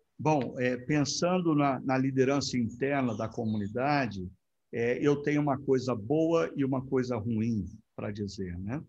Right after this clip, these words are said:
A coisa boa, é, é,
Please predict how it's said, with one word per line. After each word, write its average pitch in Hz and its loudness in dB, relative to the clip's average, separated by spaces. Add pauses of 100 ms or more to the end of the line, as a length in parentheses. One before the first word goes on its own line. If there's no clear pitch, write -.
(500)
A 110 -2
coisa 147 0
boa, 120 0 (580)
é, 127 -4 (320)
é, 135 0